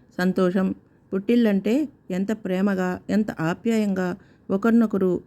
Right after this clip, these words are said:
ఆట పట్టించుకుంటూ, అర్థం చేసుకుంటూ సరదాగా గడిపామో దాన్ని ఆస్వాదించి రావాలి గాని, ఇది పెట్టారు, అది పెట్టలేదు అంటూ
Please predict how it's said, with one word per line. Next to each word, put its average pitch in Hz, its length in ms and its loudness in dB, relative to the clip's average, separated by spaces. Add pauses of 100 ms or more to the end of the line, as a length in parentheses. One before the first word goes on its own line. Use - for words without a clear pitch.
(120)
ఆట 185 200 -4
పట్టించుకుంటూ, 180 960 -4
అర్థం 185 360 0
చేసుకుంటూ 175 600 -4 (340)
సరదాగా 214 640 2 (100)
గడిపామో 190 560 0 (320)
దాన్ని 220 480 4
ఆస్వాదించి 214 600 -2
రావాలి 185 400 -2
గాని, 185 400 2 (360)
ఇది 220 160 2
పెట్టారు, 196 720 0
అది 190 120 -2
పెట్టలేదు 185 540 -2
అంటూ 190 480 0